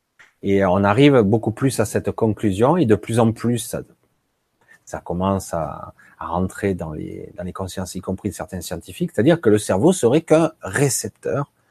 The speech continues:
et un décodeur aussi, parce qu'il faut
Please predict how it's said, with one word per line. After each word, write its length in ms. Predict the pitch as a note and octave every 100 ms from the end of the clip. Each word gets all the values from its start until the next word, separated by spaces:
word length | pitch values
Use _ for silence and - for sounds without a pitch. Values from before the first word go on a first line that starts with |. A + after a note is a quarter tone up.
| _ - - -
et 220 | G#3+ - -
un 240 | C#3 D3+
décodeur 920 | A2 A2 A2 E3 E3+ A#2 A2 G2 F2
aussi, 380 | E2+ - D3 G3
parce 260 | - A2 -
qu'il 300 | G#2+ G#2 G2
faut 280 | - E3+